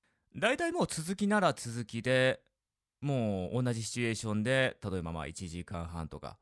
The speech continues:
そんな感じのが多いとは思うんですけど。まあ、ちょっとずつ、まあ、三十分ぐらいでね、一日ごとにおた-、お楽しみいただければなって、そこは思うんですけど。で、おもちゃというか、小道具ね、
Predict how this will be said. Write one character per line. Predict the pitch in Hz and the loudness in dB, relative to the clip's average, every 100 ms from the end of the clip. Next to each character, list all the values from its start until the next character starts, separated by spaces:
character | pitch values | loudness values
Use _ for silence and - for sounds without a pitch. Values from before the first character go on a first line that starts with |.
| - | -12
そ | - | -6
ん | 98 | -4
な | 92 | -4
感 | 98 92 | -4 -6
じ | 110 | -4
の | 160 | 0
が | 123 | 0
多 | 82 92 | 0 -2
い | 85 - _ | -6 -10 _
と | 160 | -4
は | 120 | -2
思 | 101 | -2
う | |
ん | 80 | -6
で | - | -10
す | - | -12
け | |
ど。 | - 62 - _ _ _ _ _ _ _ _ - | -12 -12 -14 _ _ _ _ _ _ _ _ -8
ま | 226 | -4
あ、 | 196 | -4
ち | - | -4
ょ | 202 | -4
っ | 208 | -4
と | 269 | -6
ず | 294 | -6
つ、 | 185 | -4
ま | 139 | -2
あ、 | 110 | -2
三 | - 139 | -2 -2
十 | 139 | -2
分 | 156 165 185 | -4 -4 -2
ぐ | |
ら | 247 | 0
い | 135 | 0
で | 95 | 0
ね、 | 107 127 | -4 -6
一 | 120 117 131 | -10 -6 -4
日 | 135 - | -4 -4
ご | 143 190 | -4 -2
と | 135 | -4
に | 92 - _ _ | -6 -12 _ _
お | 113 | -6
た-、 | 117 120 | -4 -4
お | 117 | -4
楽 | 123 117 | -2 -2
し | 120 | -2
み | 117 | -2
い | |
た | 113 | -2
だ | 117 | -2
け | 113 | -2
れ | 120 | -2
ば | 90 | -2
な | 90 | -4
っ | 90 | -6
て、 | - - - | -10 -14 -14
そ | - | -14
こ | - | -8
は | 80 | -6
思 | 64 85 | -4 -6
う | 76 | -8
ん | - | -10
で | - | -14
す | - | -14
け | - | -12
ど。 | 50 - _ _ _ _ _ _ _ _ _ _ _ _ _ | -14 -16 _ _ _ _ _ _ _ _ _ _ _ _ _
で、 | - 135 185 185 180 175 | -2 4 6 8 8 6
お | 123 135 | 6 4
も | 185 247 254 | 6 6 6
ち | - 160 | 2 6
ゃ | 135 120 110 107 | 8 8 6 2
と | 113 | -2
い | 101 110 113 | -2 -2 -4
う | |
か、 | 107 87 82 82 80 - _ _ _ | -4 -4 -2 -2 -4 -6 _ _ _
小 | - 165 | -4 2
道 | 277 220 | 4 4
具 | 127 | 2
ね、 | 95 98 95 | -2 -2 -6